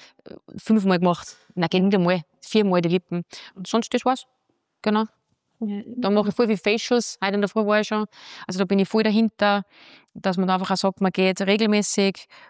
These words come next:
Speaker 1: Ähm, ich, ich, ich trink nicht, ich rauch nicht. Ich hab letztes Jahr beim vierziger wieder Vollgas geschickt, weil halt wegen dieser ganzen Lebensphase hab ich gleich wieder lassen, hab ich mich hypnotisieren lassen. Also ich schau einfach, das große Ganze macht's aus.
Speaker 2: Ja.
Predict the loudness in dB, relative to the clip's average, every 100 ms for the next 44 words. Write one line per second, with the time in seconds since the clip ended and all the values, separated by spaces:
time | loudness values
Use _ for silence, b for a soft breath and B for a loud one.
0 | B 0 2 2 2 2 0 -4 _ -10
1 | -6 -4 -4 -4 _ -4 0 0 0 0
2 | -2 -2 -2 0 2 2 0 0 0 -2
3 | -2 -2 0 0 -2 -2 -4 -2 0 0
4 | -2 -4 -4 -4 0 2 2 2 2 0
5 | -2 0 0 0 0 0 0 0 0 0
6 | 0 0 2 2 0 -2 -2 0 0 -2
7 | -6 -6 -2 0 2 0 -2 -4 -6 B
8 | B B B B -4 -2 0 0 0 -2
9 | -4 -2 -2 -2 -2 -2 -2 -2 -4 -4
10 | -4 -6 -8 -10 -10